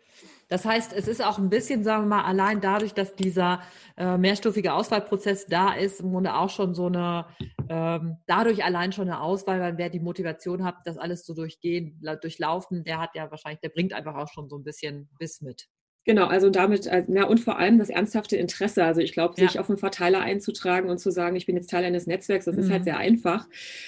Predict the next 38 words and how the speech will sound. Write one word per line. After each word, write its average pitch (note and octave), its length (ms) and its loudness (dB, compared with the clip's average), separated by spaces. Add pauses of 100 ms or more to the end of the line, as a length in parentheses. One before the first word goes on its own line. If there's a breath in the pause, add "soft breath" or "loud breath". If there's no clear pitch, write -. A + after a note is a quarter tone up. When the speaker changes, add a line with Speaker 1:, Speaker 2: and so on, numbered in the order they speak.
(120)
Speaker 2:
Ähm, F3 420 4
wir F#3 340 8
legen F#3 260 8
die F3 140 4
Hürde G3 220 4
an E3+ 100 0
der F3 160 2
Stelle G3 340 2
etwas - 420 -2
höher. A#3 240 8
Das F3 160 2
Netzwerk F3+ 320 0
selbst G3 280 -2
ist F#3 160 -4
ja, F3 140 2
es E3+ 220 -4
gibt - 160 -4
auch - 80 -4
andere G3+ 200 0
Modelle, F3+ 360 2
wo E3+ 80 -2
man E3 120 -2
sagt, E3+ 220 -4
da E3+ 60 -2
gibt's E3 240 -6
eben, D#3+ 340 2 (400 loud breath)
äh, E3 80 0
einen D#3+ 320 2
Beitrag, A#3 380 2
den A3 140 4
man G3+ 140 4
zahlt G3 300 -4
zum F#3+ 160 -4
Beispiel. F3+ 440 0
Das E3+ 140 0
haben F3 100 0
wir F3+ 280 -2
Speaker 1:
Mhm. G3 380 -4